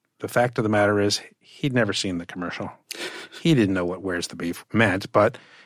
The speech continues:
it was explained to him. Someone showed him the commercial in, in debate prep, and, and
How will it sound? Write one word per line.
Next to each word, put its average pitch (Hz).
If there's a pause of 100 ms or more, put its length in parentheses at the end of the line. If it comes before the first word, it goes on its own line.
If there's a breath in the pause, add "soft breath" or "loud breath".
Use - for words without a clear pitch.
(180 loud breath)
it 143
was 131
explained 98
to 92
him. 98
Someone 107
showed 98
him 101
the 98
commercial 110
in, 101
in 92
debate 85
prep, 113 (580 loud breath)
and, 101
and 101